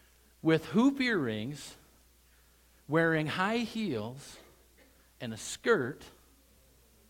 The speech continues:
oh, yeah. Oh, I can hear everybody's just, like, moaning. "Oh, that's so gross. Ah, get him outta here." That's what it'd be. Like. I mean, there would be a, I, I know this for sure, and I'm seeing a few looks in the audience.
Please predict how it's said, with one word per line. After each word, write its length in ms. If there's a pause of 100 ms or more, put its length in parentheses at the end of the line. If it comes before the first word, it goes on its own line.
(840)
oh, 280
yeah. 180 (100)
Oh, 180
I 120
can 140
hear 120
everybody's 400
just, 160
like, 160
moaning. 480 (160)
"Oh, 440
that's 200
so 300
gross. 800 (540)
Ah, 920 (500)
get 220
him 120
outta 320
here." 380 (680)
That's 160
what 100
it'd 20
be. 120
Like. 120
I 40
mean, 180 (180)
there 120
would 100
be 120
a, 160
I, 440
I 40
know 220
this 240
for 140
sure, 160
and 160
I'm 80
seeing 240
a 40
few 200
looks 280
in 80
the 140
audience. 400